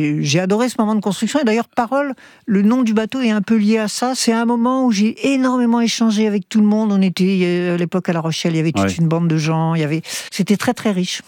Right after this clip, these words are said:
Speaker 2: Et il symbolise quoi alors, du coup, ce Parole ?
Speaker 1: Bah, ça a été mes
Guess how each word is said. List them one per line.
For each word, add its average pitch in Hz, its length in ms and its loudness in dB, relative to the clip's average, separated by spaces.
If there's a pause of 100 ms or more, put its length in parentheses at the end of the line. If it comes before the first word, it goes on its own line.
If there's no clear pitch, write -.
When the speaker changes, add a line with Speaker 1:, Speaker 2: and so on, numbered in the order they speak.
(160)
Speaker 2:
Et 104 60 2
il 101 60 2
symbolise 101 420 -2
quoi 120 160 -2
alors, 117 180 -4
du 104 140 -6
coup, - 180 -12
ce - 160 -2
Parole ? 113 420 -2 (360)
Speaker 1:
Bah, 180 240 0
ça - 160 -2
a 156 40 0
été 254 360 0
mes 165 360 -2